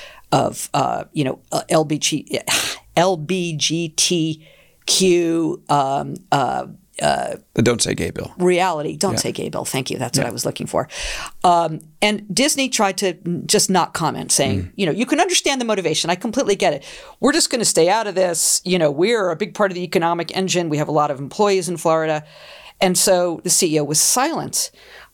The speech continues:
Speaker 1: Um, but the employees wouldn't stand for it and absolutely demanded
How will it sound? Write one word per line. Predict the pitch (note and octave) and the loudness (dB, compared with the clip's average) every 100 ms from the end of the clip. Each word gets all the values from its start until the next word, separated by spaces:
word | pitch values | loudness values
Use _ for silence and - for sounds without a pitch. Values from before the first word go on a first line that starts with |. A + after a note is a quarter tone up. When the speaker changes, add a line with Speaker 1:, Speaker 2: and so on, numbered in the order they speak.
| - | 4
Speaker 1:
Um, | F3+ F3 E3+ - - _ _ | 4 4 0 -10 -20 _ _
but | D#3 G#3+ - | 2 2 2
the | A3+ | -2
employees | G#3+ G3+ F#3+ G3 | 0 0 0 -2
wouldn't | G#3+ A#3+ | -2 -2
stand | - D4+ F#4+ | 0 -2 -2
for | - C3 | -4 -4
it | - _ - | -6 _ -2
and | F#3+ - _ | -2 -4 _
absolutely | G#3 A#3+ B3 - A#3 G3+ G#3 - G3 | 0 0 0 0 2 2 0 2 0
demanded | D#3 F3+ F3+ F3 A3 C#4+ A3 C#3 D3 | 2 0 2 0 0 -2 -2 -2 -2